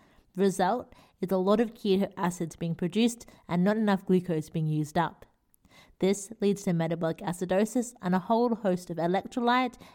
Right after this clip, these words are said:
and fluid shifts. Children may present in D K A at any age with or without a previous diagnosis of type one diabetes.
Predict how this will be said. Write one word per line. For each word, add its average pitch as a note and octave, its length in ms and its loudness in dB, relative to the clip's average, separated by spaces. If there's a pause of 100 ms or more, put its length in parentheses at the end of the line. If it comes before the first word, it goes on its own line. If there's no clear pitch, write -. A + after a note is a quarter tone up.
(120)
and F3+ 240 0
fluid F#3 300 2
shifts. - 640 -10 (720)
Children D4 560 -2
may G#3 140 0
present G3+ 360 -2
in F#3 140 -2
D F3 160 0
K F3 260 -4
A D#3+ 260 -4
at F3 160 -6
any F#3+ 300 -2
age D#3 320 -6 (180)
with C#4 360 -2
or G#3 100 2
without G3 480 -2
a G3 60 -8
previous F#3 400 -4
diagnosis E3 760 -6
of F#3 260 -2
type D#3+ 320 -8
one D#3+ 140 -6
diabetes. D3+ 840 -10